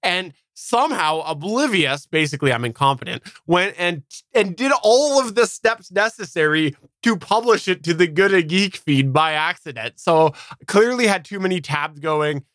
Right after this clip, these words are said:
I don't know, maybe too many Molsons, as S P always says.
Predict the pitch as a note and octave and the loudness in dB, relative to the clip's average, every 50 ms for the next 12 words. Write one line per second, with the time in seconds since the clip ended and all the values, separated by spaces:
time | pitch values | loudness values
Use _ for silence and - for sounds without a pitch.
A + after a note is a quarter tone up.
0 | _ _ _ - D3 D#3 D#3 D3+ C#3+ C#3+ C#3+ C#3+ C#3+ D3 D3 C#3+ C#3+ C3+ - D#3 | _ _ _ -4 -2 -2 -2 -4 -6 -6 -6 -4 -2 -2 -2 -2 -4 -6 -4 -4
1 | D#3 D3 C#3+ C3+ B2+ A#2+ B2 B2+ C3 C3 - D3 C3 C3 B2+ C3+ B2+ C#3 C3+ A#2+ | -2 0 0 0 0 2 2 2 2 0 2 2 4 4 4 4 4 2 0 0
2 | - D3 D3 D3+ D#3 C#3 C3 B2+ A#2 - C#3+ C3+ C#3 C3+ | 0 0 2 2 2 2 0 -2 0 0 0 0 0 -2